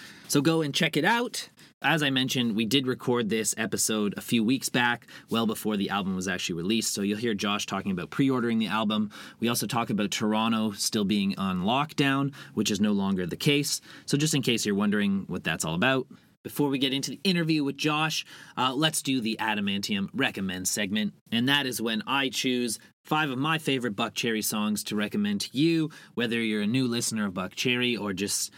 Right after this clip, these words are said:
uh, a longtime fan that we can compare. And like I said, especially when I was in university, I was a big fan of Buckcherry, so it was almost kinda hard to pick just five songs. But let's start with the song from their two thousand eight album, Black Butterfly. The song is called Rescue Me. It's one of my favorite Buckcherry songs,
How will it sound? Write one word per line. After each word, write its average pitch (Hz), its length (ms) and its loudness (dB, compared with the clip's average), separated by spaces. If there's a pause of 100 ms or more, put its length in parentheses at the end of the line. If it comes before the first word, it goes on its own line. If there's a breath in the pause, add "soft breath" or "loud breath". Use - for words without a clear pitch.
(160 loud breath)
uh, 92 360 -2
a - 20 -6
longtime 107 440 0
fan 113 360 2
that 95 100 0
we 98 140 0
can 98 160 -2
compare. 117 540 0 (200)
And 120 120 0
like 123 120 2
I 120 40 -2
said, 117 200 0
especially 139 440 0
when 127 100 -2
I 120 60 0
was 110 120 -2
in 110 120 2
university, 110 580 0
I 92 60 -2
was 95 100 -2
a 90 60 -4
big 110 340 -2
fan 107 240 0
of 98 80 -4
Buckcherry, 123 560 0
so 107 160 -4
it 101 60 0
was 101 160 0
almost 127 260 0
kinda 110 200 0
hard 110 260 0
to - 60 -10
pick - 380 -2 (140 loud breath)
just - 220 0
five 120 260 0
songs. 131 460 -2 (340 loud breath)
But 135 80 4
let's 170 220 4
start 175 240 0
with 147 100 -2
the 135 60 -2
song 147 460 0
from 131 360 0
their 117 180 0
two 180 140 0
thousand 139 300 0
eight 147 180 0
album, 127 300 0
Black 123 260 0
Butterfly. 120 460 0
The 110 100 -2
song 120 220 -2
is 110 80 -6
called 95 240 -2
Rescue 131 360 2
Me. 127 140 2
It's 107 140 -4
one 113 100 0
of 104 60 2
my 92 100 -2
favorite 123 500 -2
Buckcherry 110 480 -2
songs, 110 440 -2